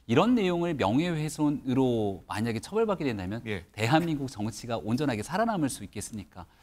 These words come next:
Speaker 1: 오히려 역으로 야당이 지금 여당을 향해서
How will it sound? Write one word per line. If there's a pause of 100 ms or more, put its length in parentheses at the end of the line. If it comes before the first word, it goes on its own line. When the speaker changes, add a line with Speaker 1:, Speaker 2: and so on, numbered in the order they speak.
(200)
Speaker 1:
오히려
역으로
야당이
지금
여당을
향해서